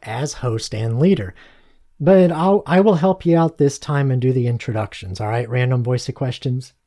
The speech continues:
All right, so welcome to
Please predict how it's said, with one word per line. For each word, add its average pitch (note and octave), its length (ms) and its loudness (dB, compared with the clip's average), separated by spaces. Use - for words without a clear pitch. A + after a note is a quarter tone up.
All F3+ 80 -6
right, A2+ 220 -12
so A3+ 360 -4
welcome C3 760 2
to B2 440 -2